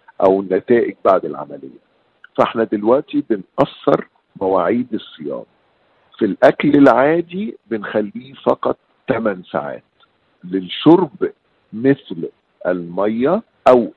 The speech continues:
الشاي أو أي شاي أعشاب بنسمح بيها لغاية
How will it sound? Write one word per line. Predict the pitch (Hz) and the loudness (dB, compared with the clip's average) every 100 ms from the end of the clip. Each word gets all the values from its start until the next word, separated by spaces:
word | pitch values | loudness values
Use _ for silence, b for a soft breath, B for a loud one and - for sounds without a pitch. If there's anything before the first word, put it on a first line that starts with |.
| - | -14
الشاي | - - - 120 123 147 202 233 _ _ - | -12 -8 -2 0 0 -4 -8 -18 _ _ -10
أو | 98 95 - 123 | -10 -10 -4 0
أي | 131 117 98 87 - | 0 -2 -10 -12 -8
شاي | 123 113 101 92 82 | -2 -2 -2 -8 -10
أعشاب | 82 76 - 113 110 123 - _ _ _ _ _ _ | -10 -8 -8 -4 -2 -2 -6 _ _ _ _ _ _
بنسمح | 113 135 - 110 98 - | 2 2 0 -4 -4 -4
بيها | 120 139 131 | -2 0 2
لغاية | 104 107 127 131 | 0 0 0 0